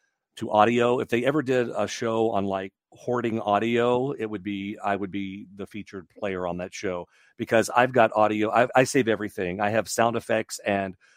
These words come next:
um, imaging effects from the eighties forward. Um, so if you don't have access to that kind of stuff,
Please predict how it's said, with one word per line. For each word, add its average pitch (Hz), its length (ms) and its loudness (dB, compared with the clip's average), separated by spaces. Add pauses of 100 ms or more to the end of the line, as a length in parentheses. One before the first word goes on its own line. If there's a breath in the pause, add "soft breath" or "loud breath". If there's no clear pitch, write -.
(240 soft breath)
um, 92 480 -2 (100)
imaging 117 340 -2
effects - 600 0
from 92 400 -2
the 101 160 -6
eighties 110 540 -6
forward. 85 560 0 (160)
Um, 110 540 -6
so - 160 -6
if 127 120 -4
you 135 80 2
don't 180 180 4
have 151 140 4
access 131 320 2
to 104 100 -10
that 104 160 -6
kind 98 200 -4
of 87 80 -10
stuff, 101 360 -2